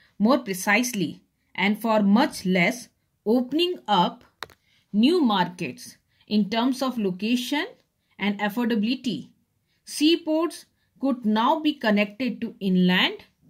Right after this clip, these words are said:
trades, inland trades, okay. So the canal, it allowed for the greater exploitations of the coal reserves, as the coal could be moved further and sold cheaper, allowing a new market to form.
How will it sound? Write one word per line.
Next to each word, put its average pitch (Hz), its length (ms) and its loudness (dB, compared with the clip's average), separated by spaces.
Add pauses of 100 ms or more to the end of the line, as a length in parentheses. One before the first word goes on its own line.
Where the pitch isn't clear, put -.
(140)
trades, - 460 -10 (340)
inland 196 500 -4
trades, - 380 -12
okay. 254 440 -6 (540)
So 311 200 -4
the 320 140 -4
canal, 220 500 -2
it 269 240 -6
allowed 226 440 -2
for 254 160 -4
the 240 120 -2
greater 247 500 -4
exploitations 208 1160 -8
of 180 340 -6
the 262 180 0 (460)
coal 269 320 0
reserves, 180 800 -6 (1400)
as 240 240 2
the 320 140 -2
coal 294 300 -2
could 294 240 -4
be 294 120 -2
moved 277 300 -2
further 262 380 -2 (680)
and 233 200 -2
sold 294 360 -4
cheaper, 254 440 -2
allowing 220 360 -2
a 269 40 0
new 233 260 0
market 269 480 -4
to 302 80 -4
form. 285 360 -6